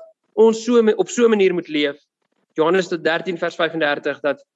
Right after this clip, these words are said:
mense sal deur die julle liefde vir mekaar sien dat julle disippels van my is. Om 'n volgeling van Jesus Christus te wees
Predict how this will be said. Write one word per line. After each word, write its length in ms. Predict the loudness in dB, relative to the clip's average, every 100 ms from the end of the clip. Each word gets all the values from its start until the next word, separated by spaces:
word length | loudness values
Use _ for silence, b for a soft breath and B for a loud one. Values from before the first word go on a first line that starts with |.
| _ -4
mense 260 | -2 -2
sal 340 | -2 0 0 0
deur 160 | 0
die 220 | 0 -2
julle 160 | -2 -2
liefde 280 | -2 -2 -4
vir 120 | -4
mekaar 300 | -6 -4 -6
sien 200 | -6 -6
dat 120 | -4
julle 140 | -4 -6
disippels 360 | -10 -12 -8
van 100 | -6
my 140 | -6 -6
is. 180 | -12 -20 _ _ _ -2
Om 120 | 0
'n 40 |
volgeling 440 | 4 2 4 2 2
van 80 |
Jesus 260 | 2 0 -4
Christus 320 | -4 -4 -6
te 80 | -4
wees 300 | 0 0 -2